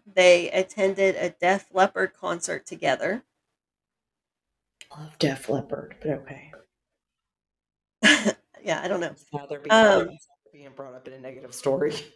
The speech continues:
Speaker 1: <laughs> Um, supposedly on the way home, Michael pu-,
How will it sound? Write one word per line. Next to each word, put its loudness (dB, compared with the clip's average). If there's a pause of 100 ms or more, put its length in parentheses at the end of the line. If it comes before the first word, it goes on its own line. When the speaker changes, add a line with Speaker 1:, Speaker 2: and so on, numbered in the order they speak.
(640)
Speaker 1:
<laughs> -4
Um, 4 (1000)
supposedly 8
on 4
the 4
way 6
home, 0
Michael -2
pu-, -4